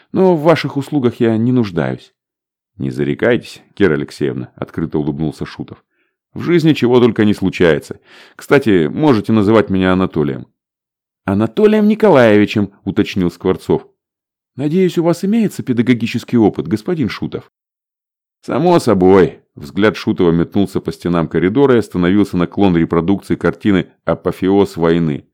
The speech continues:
«Э, я занимался преподаванием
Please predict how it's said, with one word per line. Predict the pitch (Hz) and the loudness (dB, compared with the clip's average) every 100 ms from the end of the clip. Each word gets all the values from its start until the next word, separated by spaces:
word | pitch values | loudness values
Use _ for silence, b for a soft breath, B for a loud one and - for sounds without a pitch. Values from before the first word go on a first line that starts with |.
| b b b b b b | b b b b b b
«Э, | - 123 - | -6 -2 -2
я | - 165 165 165 160 135 113 104 101 - | 0 2 4 6 6 6 6 4 2 -2
занимался | 107 160 160 156 147 - 123 104 87 | -6 -2 0 2 2 4 6 6 4
преподаванием | - - 98 92 120 127 117 101 87 | 0 0 2 4 4 4 4 2 0